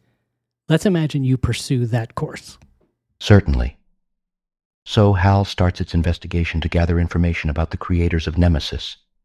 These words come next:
Speaker 2: The A I searches the internet, databases, and any other available sources to find information about the rogue A I's creators. After a few hours,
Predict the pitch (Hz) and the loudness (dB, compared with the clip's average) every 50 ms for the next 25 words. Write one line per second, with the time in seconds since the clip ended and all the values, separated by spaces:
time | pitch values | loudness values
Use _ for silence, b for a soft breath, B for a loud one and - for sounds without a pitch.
0 | _ _ _ _ _ _ _ _ _ _ _ _ _ _ - 95 - 98 107 107 | _ _ _ _ _ _ _ _ _ _ _ _ _ _ -2 0 2 4 4 4
1 | 104 101 98 90 87 - - 101 95 - - 87 - - 76 98 95 90 - 90 | 6 4 4 2 0 0 -2 -2 -2 -2 -4 -8 -4 -4 -2 0 0 0 0 0
2 | 87 85 90 - - - _ _ _ - 101 104 104 92 90 87 82 80 - 85 | -2 -2 -2 -4 -8 -20 _ _ _ 2 2 4 4 2 0 0 -2 -2 -4 -6
3 | 82 85 - - _ _ _ _ _ - - 92 107 117 127 127 123 131 127 101 | -8 -8 -8 -16 _ _ _ _ _ -2 2 2 4 4 4 4 2 2 0 0
4 | 85 82 76 82 87 87 90 87 87 82 - - - 87 80 - - 78 - - | 0 0 0 0 0 0 0 -2 -4 -6 -6 -2 -2 -2 -2 -2 -4 -8 -6 -6
5 | - - 87 87 85 85 87 82 - - 82 87 90 82 - - 71 71 73 80 | -4 0 2 2 2 2 0 -2 -2 -2 -2 0 0 -2 -2 -4 -6 -6 -4 -4
6 | 82 - - 80 78 85 85 85 82 80 - - 90 90 85 78 78 78 - - | -6 -4 -4 -4 -2 0 0 0 0 -2 -2 -2 0 0 2 2 0 -2 -4 -6
7 | - - 82 80 85 82 76 69 62 - - - _ _ _ _ _ _ _ _ | -6 -4 -2 0 0 0 0 -2 -6 -6 -10 -16 _ _ _ _ _ _ _ _
8 | _ _ _ _ _ _ _ _ _ _ _ _ _ _ - 95 98 95 - - | _ _ _ _ _ _ _ _ _ _ _ _ _ _ 2 2 2 2 4 0
9 | 95 85 - - 104 98 87 85 85 73 71 69 69 76 - | 0 0 2 0 2 2 2 2 0 0 0 -2 -6 -8 -12